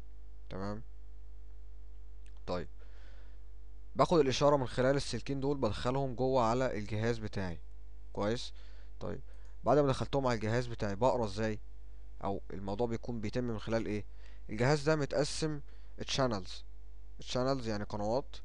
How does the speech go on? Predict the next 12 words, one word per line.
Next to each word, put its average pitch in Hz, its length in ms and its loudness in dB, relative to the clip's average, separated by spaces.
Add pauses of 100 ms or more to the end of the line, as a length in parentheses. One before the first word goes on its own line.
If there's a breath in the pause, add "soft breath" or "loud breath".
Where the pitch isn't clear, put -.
(280)
متقسم 123 380 0
قناتين 107 480 -2
اتنين 120 380 -2 (560 soft breath)
عشان 123 360 2
يقرا 123 280 4
من 120 100 0
خلالهم. 98 420 -2
القناتين 123 400 -2
دول 135 180 2
بيمكنوا 110 640 -2
الجهاز 107 400 0
ده 139 240 2